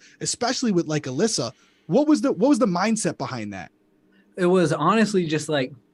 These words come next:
Speaker 2: as far as I knew, Brittany was going to send her home. So no matter what, I have a final three with Taylor and with Monty. So I can either flip this and put people in my final three in a worse position,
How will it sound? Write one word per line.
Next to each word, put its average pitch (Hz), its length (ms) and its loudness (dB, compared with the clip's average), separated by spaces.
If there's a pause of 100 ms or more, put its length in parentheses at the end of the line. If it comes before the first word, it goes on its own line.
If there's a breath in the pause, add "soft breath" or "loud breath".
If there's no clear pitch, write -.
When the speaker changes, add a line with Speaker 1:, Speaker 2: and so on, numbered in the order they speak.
(180)
Speaker 2:
as 143 140 -4
far 190 220 2
as 190 120 2
I 165 140 -2
knew, 143 320 -4 (180)
Brittany 160 440 -4
was 135 280 -4
going 127 300 -4
to 120 100 -12
send 120 240 -4
her 117 120 -4
home. 110 280 -8 (260 loud breath)
So - 120 -4
no 139 120 0
matter 185 300 0
what, 139 260 0
I 123 80 -6
have 117 100 -6
a 113 60 -8
final 160 300 -2
three 170 180 0
with 135 180 -2
Taylor 160 420 -4 (220 loud breath)
and 143 80 -4
with 151 120 -2
Monty. 120 440 -4 (160 loud breath)
So 151 200 -2
I 151 120 0
can 151 160 -2
either 123 400 0 (300)
flip 208 280 -2
this 196 280 0
and 135 120 -8
put 147 200 -4 (240)
people 165 300 2
in 156 100 2
my 135 200 0
final 160 320 -2
three 147 320 -2
in 143 80 -2
a 123 40 -4
worse 139 280 -4
position, 185 600 -6